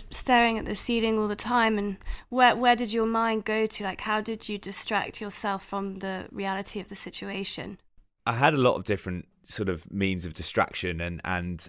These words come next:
Speaker 2: I think you mentioned before around sort of turning things into a positive, and, and, you know, l-, that's reframing, which is an actual technique used in, like, N L P, for example. Of course, I didn't know that at the time, but it is,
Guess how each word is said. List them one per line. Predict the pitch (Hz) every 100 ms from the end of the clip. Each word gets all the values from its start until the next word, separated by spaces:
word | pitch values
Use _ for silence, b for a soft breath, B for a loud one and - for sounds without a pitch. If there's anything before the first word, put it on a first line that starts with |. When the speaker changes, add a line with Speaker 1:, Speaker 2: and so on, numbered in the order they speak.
| -
Speaker 2:
I | -
think | - 92 -
you | 92
mentioned | 92 - 80
before | 82 95 90 82
around | 82 85 80
sort | - -
of | -
turning | 104 98 90
things | 82 78
into | 78 -
a | 73
positive, | 101 90 87 76 65
and, | 73 78 78 _
and, | - 87 87 -
you | - 80
know, | 82 80
l-, | 85 - - _ -
that's | 98 90 - -
reframing, | 92 85 - 101 95 90 92 101 101
which | 92 - -
is | 92 82
an | 90
actual | 87 - 85 82 76 - _ _
technique | - 90 - 90 98 -
used | 90 90 82
in, | 85 80 78
like, | 78 -
N | 87 82
L | 82
P, | - 90 98
for | -
example. | 85 87 85
Of | 53 -
course, | 117 98 85
I |
didn't | 85 67 85
know | 87 92
that | 76 80
at | 62
the | 78
time, | 78 76 78 73
but | 90
it | 85
is, | 87 87